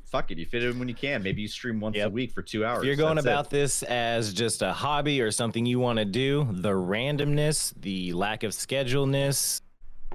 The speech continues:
Speaker 2: doesn't matter, because you're just, "Hey, I feel like doing it today. Cool."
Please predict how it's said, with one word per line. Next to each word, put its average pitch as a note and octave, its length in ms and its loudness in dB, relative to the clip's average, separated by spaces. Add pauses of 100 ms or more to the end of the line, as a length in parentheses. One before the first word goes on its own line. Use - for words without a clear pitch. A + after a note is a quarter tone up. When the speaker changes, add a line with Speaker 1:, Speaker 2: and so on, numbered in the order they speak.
(140)
Speaker 2:
doesn't C3 320 0
matter, F#2+ 380 0
because F2 320 -2
you're G2 100 0
just, G2+ 340 -2 (640)
"Hey, G#2+ 240 0 (180)
I C#3+ 80 0
feel G2+ 200 0
like A#2 180 0
doing A2+ 180 2
it - 120 -2
today. D#2 280 -2
Cool." B2+ 260 -2